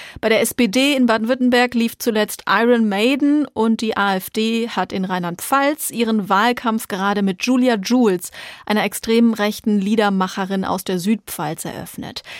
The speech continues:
Der Musikwissenschaftler Thorsten Hindrichs von der Uni Mainz beschäftigt sich mit rechten Musikinhalten und er ist auch in der politischen Bildungsarbeit gegen rechts aktiv. Hallo, Herr Hindrichs.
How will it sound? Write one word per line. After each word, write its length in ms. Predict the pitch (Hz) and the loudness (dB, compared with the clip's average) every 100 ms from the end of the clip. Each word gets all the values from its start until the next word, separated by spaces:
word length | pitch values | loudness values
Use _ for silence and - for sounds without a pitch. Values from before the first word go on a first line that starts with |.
| - - | -12 2
Der 80 | 226 | 4
Musikwissenschaftler 800 | 233 302 302 285 285 269 - 254 | 4 2 0 0 2 0 0 -2
Thorsten 340 | - 247 247 | 0 -2 0
Hindrichs 280 | 220 254 269 277 269 | 2 4 2 -2 -4
von 160 | - 233 | -2 -2
der 100 | 226 | 0
Uni 180 | 226 220 | 2 2
Mainz 400 | 196 196 269 - | 2 2 0 -2
beschäftigt 540 | 226 - 240 - 247 | -6 -4 -4 -4 -6
sich 240 | - 226 - | -4 -4 -2
mit 240 | 202 - | -4 -2
rechten 380 | 202 233 - 220 | -4 -4 -2 0
Musikinhalten 1040 | 208 196 262 - 240 226 233 240 - 233 - - - | 0 0 0 2 2 2 2 2 2 0 0 -18 -10
und 140 | - 214 | 0 2
er 80 | 214 | 2
ist 120 | - | 2
auch 280 | 196 214 233 | 2 2 2
in 100 | 202 | 2
der 140 | 196 | 0
politischen 540 | 190 214 214 196 208 | 0 -2 -2 0 0
Bildungsarbeit 840 | 190 202 196 180 - 180 180 180 - | 2 2 0 -2 -6 -4 -4 -6 -6
gegen 200 | 185 175 | -6 -6
rechts 360 | 165 185 - | -8 -10 -10
aktiv. 520 | 170 - - 180 180 | -12 -12 -10 -8 -8
Hallo, 180 | 208 196 | -4 -2
Herr 60 | 196 | 0
Hindrichs. 540 | 226 226 175 185 - | 0 -2 -4 -8 -14